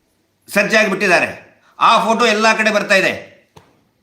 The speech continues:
ಅಂದ್ರೆ ನೋಡಿ, ಇವ್ರ ಪರಿಸ್ಥಿತಿ ಎಲ್ಲಿಗೆ ಬಂದಿದೆ.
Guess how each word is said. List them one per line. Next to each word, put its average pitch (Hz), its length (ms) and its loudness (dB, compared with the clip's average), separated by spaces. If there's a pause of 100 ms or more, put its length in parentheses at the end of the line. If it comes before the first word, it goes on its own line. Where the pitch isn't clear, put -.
(3250)
ಅಂದ್ರೆ 170 280 -2
ನೋಡಿ, 196 200 0
ಇವ್ರ 180 200 -2
ಪರಿಸ್ಥಿತಿ 175 380 -4
ಎಲ್ಲಿಗೆ 170 280 0
ಬಂದಿದೆ. 135 720 -6